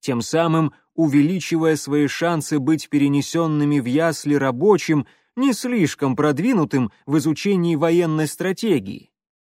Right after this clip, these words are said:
Многие гусеницы разработали лингвистическую маскировку. Как известно, мы, муравьи, общаемся в основном с помощью феромонов —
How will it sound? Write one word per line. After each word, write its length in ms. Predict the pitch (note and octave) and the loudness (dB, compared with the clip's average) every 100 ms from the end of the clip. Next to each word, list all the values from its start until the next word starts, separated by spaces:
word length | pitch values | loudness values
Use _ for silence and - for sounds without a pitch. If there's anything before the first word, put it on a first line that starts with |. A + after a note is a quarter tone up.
| _ - | _ -8
Многие 580 | A2 B2 D#3 C#3 D3 | -2 0 0 4 4
гусеницы 800 | C#3 C3 D#3+ - F3 E3+ - F#3 - _ A#2+ | 4 2 0 0 -2 -2 2 0 0 _ -4
разработали 1040 | C3 C3 C#3+ C#3+ C#3 F3 F#3 F3+ F#3+ F3 _ | -2 0 0 0 2 0 0 2 2 0 _
лингвистическую 1300 | C3+ F3 F3+ E3+ G3 F#3 - A#3 - A2 - C#3+ C3 | -2 0 0 0 -2 -4 -4 -4 -4 -6 -4 -2 0
маскировку. 880 | B2 B2 - C3+ A#2+ G2 - G2+ _ _ _ _ _ _ _ - | 0 -4 -4 -2 -2 -4 -14 -20 _ _ _ _ _ _ _ -6
Как 240 | D3+ G#3+ | -2 0
известно, 680 | B3+ E3+ C#3+ A2+ - B2 E3 _ _ - | -2 2 2 0 -2 -6 -6 _ _ -2
мы, 340 | C#3+ E3+ C3 | 2 4 4
муравьи, 560 | C3+ C#3+ C3 C3 D3 F3+ _ _ - | 4 2 2 2 0 -2 _ _ -6
общаемся 800 | B2 - - C3+ F#3 F#3+ - F3 | -6 -6 -4 -2 0 -2 0 -2
в 40 | |
основном 560 | E3 D#3+ D#3 D3 F3+ E3+ | 0 0 0 2 2 0
с 120 | - | -2
помощью 500 | F3 F3 E3 - E3 | -2 0 0 0 -2
феромонов — 760 | - D#3 F3+ B3 E3 G#2 - | 0 0 2 2 2 -2 -18